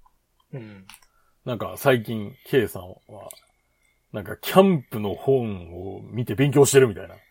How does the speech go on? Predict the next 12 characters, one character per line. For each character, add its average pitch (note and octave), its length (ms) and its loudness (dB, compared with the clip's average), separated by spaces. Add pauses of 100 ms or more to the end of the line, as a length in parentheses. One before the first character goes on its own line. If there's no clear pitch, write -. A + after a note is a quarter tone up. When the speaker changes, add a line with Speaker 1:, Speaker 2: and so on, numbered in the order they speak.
(420)
Speaker 1:
う C#3+ 60 -2
ん。 G#2+ 340 -6 (1120)
キ - 80 -8
ャ E3 100 4
ン E3 80 2
プ D3+ 420 -2
料 F3+ 260 10
理 A#2 100 -2
の F#2+ 120 -10
本 F#2 300 -12
を - 40 -20
ね、 G#2+ 200 -12